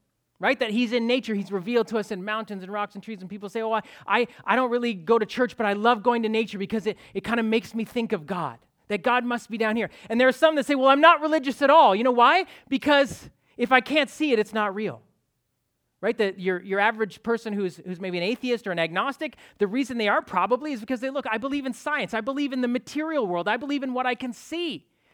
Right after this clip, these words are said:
I, I'm not, I'm not into the stuff that I can't see, spirits, all that. If there's anything God or anything real, it must be a part of this world. It must be down here. It must be, you know, rocks and stones and flesh and blood and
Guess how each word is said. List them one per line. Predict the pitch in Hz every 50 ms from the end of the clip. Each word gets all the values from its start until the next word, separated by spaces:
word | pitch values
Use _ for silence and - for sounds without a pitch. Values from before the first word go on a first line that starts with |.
| _ _ _ -
I, | - 247 269
I'm | 285 302
not, | 320 330 311 294
I'm | 294 320
not | 330 320
into | 311 339 311 - 330 311
the | 294 277
stuff | 247 - - 302 302 -
that | - 262
I | 262
can't | 240 - - 294 294 262 -
see, | - 294 285 254
spirits, | - - - 294 294 277 -
all | 285 285
that. | 269 262 - - - _ - 262 220 - - -
If | - 277 -
there's | - 302 262 294
anything | 330 349 349 320 330 294
God | 247 294 285 277 262
or | 240
anything | 233 262 294 349 320 - - 311 269 247
real, | 294 294 269 254
it | 226 214
must | 226 262 262 - -
be | - 254
a | 240
part | - - - 247 240 226
of | 202 190
this | 247 226 -
world. | 269 247 226
It | 240
must | 240 254 262 - -
be | 240
down | 208 170 240 226 220 233 233 214
here. | 170 202 277 330 339 240 165 - - - -
It | 214 214
must | 233 262 277 - - -
be, | 254 254 240 208 - - -
you | - 220 240
know, | 233
rocks | 202 180 202 240 254 269 - - - -
and | 214 185
stones | - - - 262 262 254 240 226 214 156 214
and | 196 185 147
flesh | - - 277 294 285 214 - - -
and | 208 185 165
blood | 156 233 262 269 262 240
and | 220 196 185